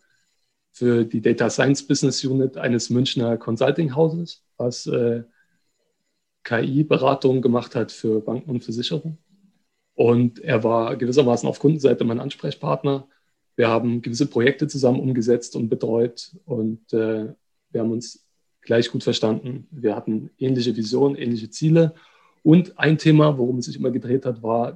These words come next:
dass mein persönliches Hobby für die letzten, äh, fünf Jahre damals schon war, mittels K I, äh, Trading-Verfahren umzusetzen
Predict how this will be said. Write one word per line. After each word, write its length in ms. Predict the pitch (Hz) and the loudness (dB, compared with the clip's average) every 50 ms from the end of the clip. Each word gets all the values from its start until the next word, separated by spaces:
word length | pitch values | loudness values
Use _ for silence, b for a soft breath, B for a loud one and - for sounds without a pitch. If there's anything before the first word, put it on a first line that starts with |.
| - | -8
dass 200 | - 110 - - | -10 -10 -6 -4
mein 160 | 120 117 113 | -4 -4 -2
persönliches 500 | 117 117 104 - 117 123 120 113 113 - | -4 -4 0 0 0 0 0 -2 -4 0
Hobby 240 | 135 123 127 127 123 | -2 0 0 0 -4
für 120 | - - 110 | -4 -6 -4
die 100 | 117 113 | 0 2
letzten, 600 | 113 107 - - - - 110 107 107 - - - | 0 0 0 -4 -8 -6 -6 -6 -6 -8 -10 -12
äh, 280 | 107 107 107 104 107 - _ | -8 -6 -6 -8 -8 -12 _
fünf 260 | - - 160 151 - | 2 2 4 4 6
Jahre 240 | 139 127 143 135 123 | 4 2 4 0 0
damals 420 | 123 120 107 113 113 107 104 - | -2 -2 -2 -2 -4 -4 -6 -6
schon 240 | - - 113 120 113 | -6 -4 -4 -4 -4
war, 360 | 113 113 117 123 131 127 _ b b b b b b b b b _ - | -4 -6 -6 -6 -8 -12 _ b b b b b b b b b _ -2
mittels 320 | 131 135 147 135 - - | 0 2 2 0 0 -2
K 160 | - 131 117 | -4 -2 -2
I, 440 | 131 143 127 135 135 135 131 131 131 - _ _ _ _ _ _ _ _ _ | 0 0 2 4 4 4 4 0 -2 -10 _ _ _ _ _ _ _ _ _
äh, 400 | - - 110 110 107 104 104 - 123 _ _ _ _ _ _ _ _ _ _ _ _ _ _ _ _ _ _ _ _ - | -6 -2 -2 0 0 -2 -4 -6 -10 _ _ _ _ _ _ _ _ _ _ _ _ _ _ _ _ _ _ _ _ -12
Trading-Verfahren 960 | - - 123 123 120 127 123 117 110 - - 117 104 - 117 107 107 110 110 - | -2 2 2 4 4 4 2 0 -2 -2 -4 -4 -4 -2 -2 -2 -2 -2 -2 -4
umzusetzen 800 | - 117 117 - 117 113 110 104 - - - - 117 107 _ | -6 -8 -8 -8 -4 -4 -4 -4 -4 -8 -12 -12 -12 -14 _